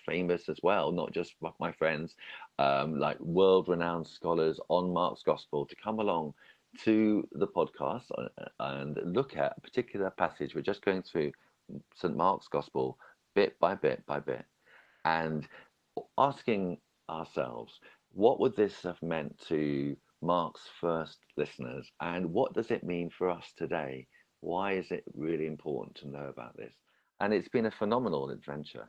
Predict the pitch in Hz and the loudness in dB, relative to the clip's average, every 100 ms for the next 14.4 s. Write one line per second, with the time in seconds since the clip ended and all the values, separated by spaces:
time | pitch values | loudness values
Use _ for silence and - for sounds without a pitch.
0 | _ _ - 110 117 117 95 - _ _ | _ _ 0 2 4 2 -2 -6 _ _
1 | - 131 110 127 131 110 104 98 101 90 | 0 2 4 4 4 4 6 8 6 6
2 | - 82 85 - - 90 110 104 - _ | 6 6 6 2 4 4 6 4 2 _
3 | - 78 78 78 78 - _ - 76 80 | 0 4 4 2 0 -6 _ -2 -2 -2
4 | 73 - 95 90 85 78 65 73 65 - | -2 4 4 4 2 0 -2 -4 -8 -8
5 | - 78 73 95 - - 62 - - - | 0 0 4 4 2 -2 -2 -6 -2 0
6 | 95 120 - 110 123 110 113 101 80 - | 6 6 6 6 8 10 10 10 6 4
7 | 78 80 78 82 82 - - - - - | 2 4 4 4 6 4 0 -18 -8 6
8 | 90 87 85 82 69 - 82 95 101 101 | 10 10 8 2 -2 -2 0 4 4 4
9 | 92 - 92 92 90 80 101 85 - 73 | 0 2 4 8 8 8 8 6 4 -4
10 | - - 73 69 85 85 80 - - _ | -2 0 0 2 2 4 2 -6 -20 _
11 | _ - 80 80 80 80 - - _ 92 | _ 2 6 6 4 0 -8 -20 _ -2
12 | 92 101 85 85 - 131 - 85 80 - | 4 4 4 2 4 4 6 4 6 4
13 | - 87 85 - 85 78 - 95 107 - | 4 4 4 2 0 -2 0 2 2 0
14 | - - - 87 | -12 -12 0 2